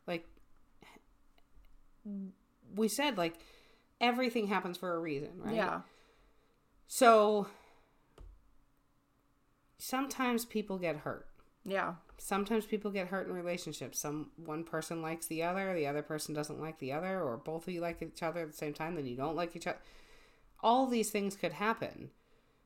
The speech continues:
Speaker 1: But if you stop yourself from having those feelings,
Speaker 2: Yeah.
Speaker 1: you've stopped if it could be good.
Speaker 2: Yeah. And that's, that my thing. It's like, that's where I'm like, I just need to, like,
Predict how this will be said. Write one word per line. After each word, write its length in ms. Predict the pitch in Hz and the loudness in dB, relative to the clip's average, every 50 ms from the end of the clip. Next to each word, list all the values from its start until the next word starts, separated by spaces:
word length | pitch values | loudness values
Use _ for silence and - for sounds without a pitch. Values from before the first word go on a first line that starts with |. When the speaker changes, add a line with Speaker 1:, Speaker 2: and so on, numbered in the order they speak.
| - - | -6 0
Speaker 1:
But 120 | - 180 | 2 2
if 140 | 170 170 - | 2 2 0
you 340 | 196 190 185 185 180 175 170 | -2 -2 0 0 0 0 -2
stop 600 | 170 - - - - - 208 202 226 - - - | -2 -4 -4 -4 0 2 4 4 4 2 0 -2
yourself 600 | 202 170 160 - - 151 139 143 127 117 - - | -2 -2 -2 -2 0 0 0 0 -2 -6 -8 -8
from 220 | - - 147 143 | -6 -6 -6 -4
having 360 | 139 - 143 139 143 143 139 | -2 0 0 0 0 -2 -6
those 340 | 139 135 135 135 - - - - | -6 -6 -6 -8 -8 -10 -12 -14
feelings, 800 | - - - - 139 123 120 92 80 92 131 143 147 - - - _ _ _ _ - | -16 -12 -8 -6 -6 -6 -6 -6 -6 -6 -6 -6 -8 -10 -14 -18 _ _ _ _ -6
Speaker 2:
Yeah. 320 | 196 196 190 175 165 165 175 | -2 0 0 0 0 -2 -2
Speaker 1:
you've 220 | 180 175 165 160 | -2 -2 -2 -2
stopped 600 | - - - - 175 165 156 - - - - - - _ _ _ _ _ _ _ _ _ _ _ _ _ _ _ _ _ _ - | -4 -4 -2 -2 -2 -2 -2 -6 -6 -8 -12 -12 -12 _ _ _ _ _ _ _ _ _ _ _ _ _ _ _ _ _ _ -4
if 120 | 170 - | -2 -2
it 140 | - - - | -2 -4 -4
could 240 | - - 302 302 233 | -2 -2 0 0 0
be 140 | 151 110 | -2 -4
good. 200 | - - - - | -4 -6 -8 -4
Speaker 2:
Yeah. 320 | 202 208 202 190 160 147 160 - - _ _ _ _ _ _ _ _ _ - | 0 0 2 2 0 -2 -6 -10 -14 _ _ _ _ _ _ _ _ _ -8
And 140 | - 240 262 | -4 0 2
that's, 240 | 294 277 269 - - | 2 2 2 0 -4
that 240 | - 208 190 190 196 | -4 -2 -2 -2 -2
my 160 | 196 190 185 | -2 -4 -4
thing. 440 | 190 226 262 311 262 180 - 143 170 | -2 0 0 0 0 -2 -6 -10 -10
It's 180 | 175 180 - | -8 -6 -4
like, 200 | 202 190 185 180 | -4 -4 -2 -2
that's 240 | - 190 190 185 - | 0 0 0 0 -2
where 140 | 208 190 185 | -2 0 0
I'm 160 | 190 190 190 | 0 -2 -2
like, 300 | 185 175 165 - - - - - - - - - - _ - | -2 -2 -4 -4 -8 -12 -18 -20 -20 -20 -20 -20 -20 _ -8
I 120 | - 185 185 | -6 -4 -2
just 220 | 190 208 220 - | -2 -2 -4 -4
need 200 | 202 208 196 185 | -2 -2 -2 -2
to, 100 | 185 175 | -2 0
like, 260 | 170 170 165 160 - | 0 0 0 -2 -4